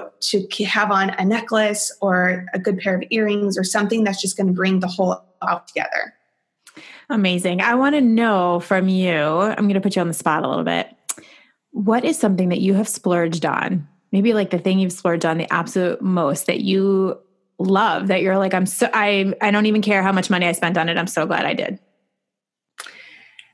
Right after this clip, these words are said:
Speaker 1: That's a really good question. To be perfectly honest with you, I'm pretty frugal.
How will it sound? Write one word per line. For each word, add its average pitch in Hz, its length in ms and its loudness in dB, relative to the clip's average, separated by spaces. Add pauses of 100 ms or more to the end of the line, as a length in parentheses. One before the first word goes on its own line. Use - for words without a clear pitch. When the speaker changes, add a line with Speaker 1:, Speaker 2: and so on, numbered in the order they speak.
Speaker 1:
That's 196 240 -2
a 208 80 0
really 208 320 0
good 190 200 0
question. 185 640 0 (320)
To - 120 -6
be 349 460 2 (140)
perfectly 277 600 2
honest 208 420 0
with 285 120 0
you, 277 600 0
I'm 240 180 2
pretty 453 260 0
frugal. - 720 -2